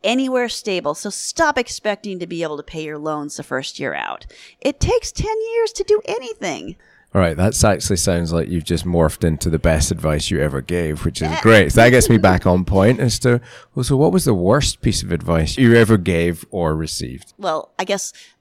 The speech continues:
Speaker 1: the most painful advice was a tax person telling me I wasn't gonna make what I said I was gonna make, and so he didn't have me put aside the money, and then I had a huge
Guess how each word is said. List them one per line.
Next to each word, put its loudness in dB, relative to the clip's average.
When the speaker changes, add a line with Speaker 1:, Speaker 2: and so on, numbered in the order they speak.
Speaker 1:
the -12
most -8
painful -10
advice -6
was -12
a -10
tax -8
person -12
telling -10
me -12
I -8
wasn't -8
gonna -8
make -8
what -6
I -6
said -8
I -2
was -8
gonna -10
make, -10
and -12
so -10
he -16
didn't -10
have -8
me -10
put -8
aside -10
the -12
money, -8
and -12
then -12
I -10
had -12
a -12
huge -14